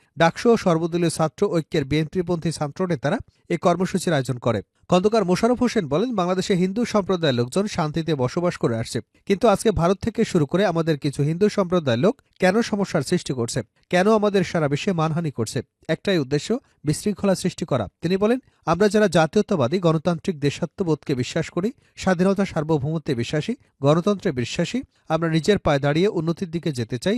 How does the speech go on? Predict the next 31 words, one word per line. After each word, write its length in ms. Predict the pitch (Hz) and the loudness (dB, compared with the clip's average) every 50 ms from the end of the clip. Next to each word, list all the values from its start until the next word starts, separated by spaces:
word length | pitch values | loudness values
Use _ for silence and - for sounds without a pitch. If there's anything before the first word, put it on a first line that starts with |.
| 233 - | -2 -2
তাদের 240 | 185 156 151 156 - | -2 -2 -2 -2 -4
আজকে 260 | - 147 - - 151 | -4 -6 -6 -4 -4
ঐক্যবদ্ধ 480 | 131 123 135 - - 160 156 160 156 - | -4 -4 -4 -6 -6 -4 -4 -4 -2 -2
হতে 200 | 156 151 139 - | -2 -2 0 -2
হবে। 220 | 120 127 120 107 95 - _ _ _ _ - | -2 -2 -2 -4 -8 -10 _ _ _ _ -2
এই 120 | 151 160 - | 0 0 0
ঐক্যের 340 | - 175 165 - - 208 185 156 | 0 -2 0 0 2 0 2 4
জন্য 200 | - 196 196 240 285 285 _ - | 2 2 2 0 -4 -6 _ -6
আগেও 280 | 147 139 151 170 170 143 | -4 -2 0 2 2 2
আহ্বান 320 | 92 135 143 143 165 170 | 2 0 0 2 0 0
জানিয়েছি। 400 | 156 156 156 120 101 110 - - 143 - _ _ _ - | 0 0 -2 -2 -2 -4 -4 -4 -6 -6 _ _ _ 0
বর্তমান 400 | 147 175 180 - - 220 220 233 | 2 4 4 4 2 0 0 0
সরকারের 420 | 226 - 208 202 - 202 190 175 147 | 0 2 0 0 2 2 0 0 0
প্রধান 280 | - 160 156 - 185 190 | 0 0 0 0 0 -2
উপদেষ্টাও 560 | 180 143 - 160 156 170 156 - - 175 143 117 | -4 -6 -4 -2 0 0 0 0 2 2 2 2
আহ্বান 320 | - 139 156 165 202 214 | 2 2 2 4 2 2
জানিয়েছেন, 420 | 180 170 123 120 123 123 - 226 277 - _ _ _ - | 2 0 -2 -2 -2 -2 -2 -2 -2 -4 _ _ _ -4
আমরা 220 | 147 160 170 202 220 | -4 -2 0 0 0
তাদেরকে 380 | - 214 180 170 180 156 - 175 | 2 2 0 0 0 -2 -2 -4
সমর্থন 460 | 156 - - 180 185 185 - - - 156 | -2 0 -2 0 0 -2 -4 -4 -6 -4
দিয়ে 180 | 123 117 110 117 | -2 -2 -2 -2
এসেছি। 260 | 120 - 147 - - 127 - - | -2 -4 -4 -4 -4 -6 -6 -6
আজকে 280 | 123 143 147 - - 220 | -6 -6 -4 -2 0 0
আমাদের 320 | 196 175 170 175 170 170 147 | 2 2 0 0 0 -2 -2
সকলকে 460 | - - 151 - 185 175 160 - 220 247 - _ _ _ _ | -2 -2 -2 0 0 0 0 0 -2 -4 -4 _ _ _ _
ঐক্যবদ্ধ 460 | - 185 - - - 214 196 208 190 214 | 0 0 0 0 -2 -2 0 0 2 2
হতে 220 | 196 190 208 - 202 | 2 2 2 2 0
হবে, 180 | 202 202 214 262 247 | 0 2 0 0 0
ধর্ম 280 | - 165 165 160 165 185 180 | 2 2 2 2 2 0 0
বর্ণ 220 | 170 170 156 151 135 | 2 0 0 0 -2
নির্বিশেষে। 540 | 127 120 117 117 139 - - 156 - - | -2 -4 -4 -4 -4 -6 -6 -6 -6 -6